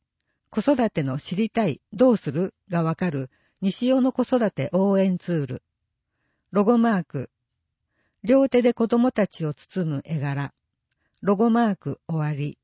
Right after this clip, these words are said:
手続きのことや子育ての悩みなど、子育ての知りたいをサポート。三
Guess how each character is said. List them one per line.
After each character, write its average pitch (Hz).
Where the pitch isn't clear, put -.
手 240
続 269
き 233
の 190
こ 175
と 175
や 143
子 214
育 262
て 202
の 170
悩 175
み 190
な 156
ど、 131
子 -
育 254
て 170
の 139
知 -
り 226
た 240
い 143
を 170
サ 170
ポ 170
ー 127
ト。 123
三 190